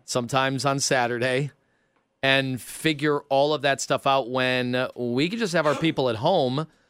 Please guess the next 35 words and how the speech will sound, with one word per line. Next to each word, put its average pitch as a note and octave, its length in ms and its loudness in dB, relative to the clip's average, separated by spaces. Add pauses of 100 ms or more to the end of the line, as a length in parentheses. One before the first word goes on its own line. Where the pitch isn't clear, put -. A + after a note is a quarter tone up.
(260)
Their C3+ 200 0
quality F3 460 2
of C#3 100 2
life F3+ 240 2
can C#3+ 180 -6
go B2+ 280 0
up C3 280 0 (260)
because C#3+ 240 -2
they D3 80 -2
can C#3+ 80 -2
be C#3+ 100 0
around C#3 180 0
their A#2+ 100 -4
families E3 680 -2 (380)
and C#3 120 -2
they C#3 60 2
can C#3 140 -4
structure D#3 520 -2
their C3 160 0
lives B2+ 460 0
in C3 60 -4
a B2+ 40 -4
more B2+ 180 0
normal C3 420 0
way C3 340 0
and B2 100 -6
not C3+ 340 -2
have B2 300 0
their A#2+ 120 -2
nine B2 260 0
to - 60 -6
five C3 340 0
interfere B2+ 480 -4
with A2+ 140 -2
it." D3 120 -4